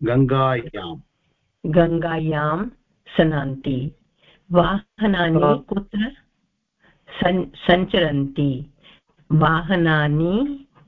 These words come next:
Speaker 2: आम्, मार्गे सञ्चरन्ति।
Speaker 1: हम्म।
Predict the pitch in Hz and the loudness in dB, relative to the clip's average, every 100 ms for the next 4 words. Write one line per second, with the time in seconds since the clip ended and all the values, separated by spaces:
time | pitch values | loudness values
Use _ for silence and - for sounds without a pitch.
0 | _ _ _ _ - 143 139 143 147 - | _ _ _ _ -4 0 2 2 -2 -4
1 | _ - _ _ _ _ 180 175 175 202 | _ -20 _ _ _ _ 0 2 4 2
2 | 190 175 180 330 - _ _ - 185 170 | 0 -2 -4 -6 -12 _ _ -2 0 4
3 | 135 131 104 | 4 2 -2